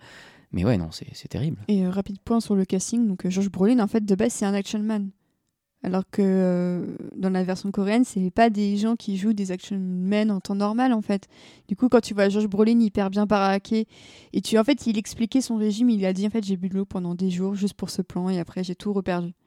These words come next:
Speaker 2: Et il faisait ça en mode, « Je suis hyper fier de moi, mais mec, euh, <laughs> on n'y croit pas parce que t'es, t'es, en fait, t'es presque aussi fin avant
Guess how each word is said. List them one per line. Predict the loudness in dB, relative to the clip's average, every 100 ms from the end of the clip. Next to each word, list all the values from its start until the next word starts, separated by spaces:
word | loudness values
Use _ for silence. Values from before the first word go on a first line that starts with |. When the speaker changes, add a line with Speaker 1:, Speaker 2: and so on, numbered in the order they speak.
| _ _ -6
Speaker 2:
Et | 0
il | 0
faisait | 2 0
ça | 2
en | 2
mode, « | 2 0
Je |
suis | -2 -4
hyper | -2 -2 -2
fier | -2
de | 0
moi, | 0 2 2
mais | 0
mec, | -2 -4 -2
euh, | 0 -2 -6
<laughs> | -14 -6 4
on |
n'y | 8 8
croit | 6 4
pas | 6
parce | 8 6
que | 6
t'es, | 2 2 2
t'es, | 4 6 8
en | 6
fait, | 2
t'es | 2 -2
presque | 0 2 4
aussi | 4 4
fin | 2 2 4
avant | 2 2 0